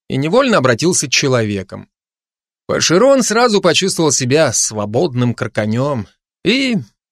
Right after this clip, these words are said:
изящно вылетел на волю через закрытое окно вместе с осколками. С какого этажа, я даже не понял. Кажется, со второго. Надеюсь, он не переломал себе все кости.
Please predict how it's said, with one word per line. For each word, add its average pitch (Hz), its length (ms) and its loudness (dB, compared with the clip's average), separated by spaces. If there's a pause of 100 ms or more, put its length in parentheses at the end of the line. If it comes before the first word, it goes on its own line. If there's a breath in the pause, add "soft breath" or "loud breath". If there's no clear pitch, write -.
(120)
изящно 113 680 0
вылетел 165 340 2
на 123 140 2
волю 160 400 4
через 143 540 -2
закрытое 127 720 0
окно 170 340 2
вместе 131 340 -2
с 127 100 0
осколками. 113 720 -2 (460)
С - 140 -6
какого 104 500 -4
этажа, 110 440 -2
я 107 160 -4
даже 107 280 -6
не 107 120 -6
понял. 101 420 -10 (360)
Кажется, 151 500 -6 (320)
со - 180 -6
второго. 113 640 0 (720)
Надеюсь, 139 560 2
он 160 160 2
не 160 100 2
переломал 165 560 2
себе 104 300 -4
все - 300 -2
кости. - 600 -8